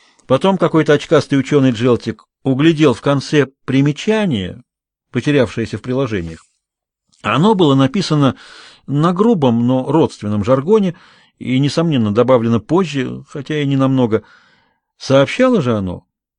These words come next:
говоря кратко, о том, что вся вещь была написана во время долгого перехода второго корабля насельником-изгнанником,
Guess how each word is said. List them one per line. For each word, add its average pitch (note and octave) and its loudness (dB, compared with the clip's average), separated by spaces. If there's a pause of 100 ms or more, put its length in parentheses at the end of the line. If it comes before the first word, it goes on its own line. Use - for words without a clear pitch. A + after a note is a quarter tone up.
(400)
говоря C#3+ 2
кратко, C3 2
о C3+ 2
том, F#3 -2
что C#3 0
вся D#3 2
вещь G3+ -2
была C3 0
написана D#3 0 (480)
во A#2 2
время D#3 4
долгого D#3 2
перехода C3+ 0
второго B2 0
корабля B2+ 0
насельником-изгнанником, C#3 0